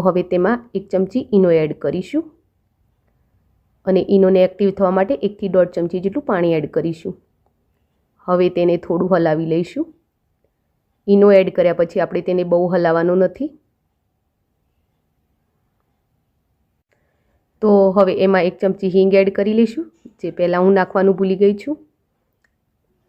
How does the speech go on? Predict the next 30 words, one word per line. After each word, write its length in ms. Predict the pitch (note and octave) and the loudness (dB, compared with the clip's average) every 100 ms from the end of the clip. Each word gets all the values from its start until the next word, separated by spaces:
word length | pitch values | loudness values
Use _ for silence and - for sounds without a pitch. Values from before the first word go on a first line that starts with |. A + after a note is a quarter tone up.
| - | -14
તો 80 | F3 | -4
તેને 180 | F3 F3 F3 | 0 0 0
હલાવી 320 | E3+ F#3+ A#3+ F#3 | 0 2 2 0
મિક્સ 180 | E3+ - | -2 -6
કરી 220 | F3 E3+ F3+ | -6 -2 0
લઈશું. 320 | F#3 - D#4 - _ _ _ _ _ _ _ _ _ _ G3+ | -2 -4 -8 -8 _ _ _ _ _ _ _ _ _ _ -6
એક 80 | G3+ | 0
કડાઈમાં 380 | G3+ G3 A3 B3 | 4 4 4 4
મેં 100 | A3 G#3 | 4 2
મોટા 180 | G3+ G3 | 2 0
એક 100 | F#3+ | 0
ચમચા 280 | - G3 G#3 G3+ | -2 -2 -2 -2
જેટલું 240 | G3+ G#3+ G#3 | -4 -4 -2
તેલ 160 | F#3+ G#3+ | 0 2
લઈ 100 | A#3+ | 2
લીધું 240 | B3+ C4 B3+ | 2 -2 -2
છે 140 | C4+ B3+ | -4 0
અને 120 | G3 G3 G3 | 0 0 0
તેમાં 340 | F#3+ F#3+ G3 G3 _ _ - | -2 -2 -4 -8 _ _ -8
એક 160 | G3+ G#3 | -8 -4
ચમચી 260 | F#3 F3+ F#3+ - | -6 -6 -8 -2
તલ 160 | F#3 G3 | 0 2
એડ 120 | G3+ G#3 | 0 0
કરી 180 | A3 B3 | 0 2
લીધા 240 | A#3+ A#3 A3+ | 2 0 0
છે 100 | A#3+ A#3 - _ _ _ F3 | -4 -6 -12 _ _ _ -6
અને 120 | E3+ E3 | -6 -2
થોડો 200 | F3 F3+ | -2 -2
મીઠો 240 | F3+ G3 | 0 0
લીમડો 240 | G3 G3 | 2 0